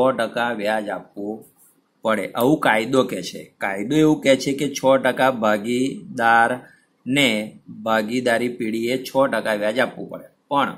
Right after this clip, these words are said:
જો ભાગીદારી કરારનામામાં એવું નક્કી થયું હોય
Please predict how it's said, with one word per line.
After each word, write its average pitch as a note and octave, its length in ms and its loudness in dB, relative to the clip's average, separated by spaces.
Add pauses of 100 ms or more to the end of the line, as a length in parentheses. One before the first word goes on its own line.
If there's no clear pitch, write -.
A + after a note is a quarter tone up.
(1200)
જો C3 240 0 (1080)
ભાગીદારી D3 1000 0
કરારનામામાં B2+ 1040 2 (540)
એવું D#3 380 6
નક્કી D3 440 -2
થયું D3+ 300 2
હોય A2 300 0